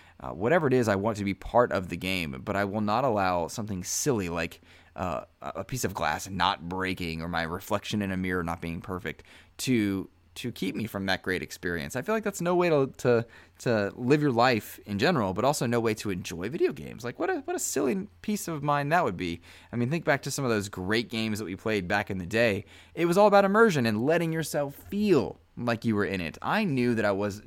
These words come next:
driving around two or three pixels when I played Empire Strikes Back on Atari, but I pretended I was in the Millennium Falcon,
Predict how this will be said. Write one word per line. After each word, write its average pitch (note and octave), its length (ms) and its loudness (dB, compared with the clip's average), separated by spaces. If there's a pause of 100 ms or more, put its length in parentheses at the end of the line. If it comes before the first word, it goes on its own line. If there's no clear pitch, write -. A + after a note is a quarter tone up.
driving G#2 320 2
around G2 240 -2
two A#2 180 -4
or F#2+ 60 -2
three F#2+ 180 -6
pixels F#2 540 -6 (240)
when G#2 120 -2
I G#2 80 0
played G2+ 280 0
Empire G2 320 0
Strikes F2 280 -4
Back F2 240 0
on F2+ 120 -4
Atari, F#2 480 -2 (280)
but - 120 -6
I B2+ 80 0
pretended B2+ 800 -4
I F#2 100 4
was F#2+ 120 -2
in G2+ 60 0
the G2 80 -2
Millennium F#2 380 -4
Falcon, F2+ 500 -4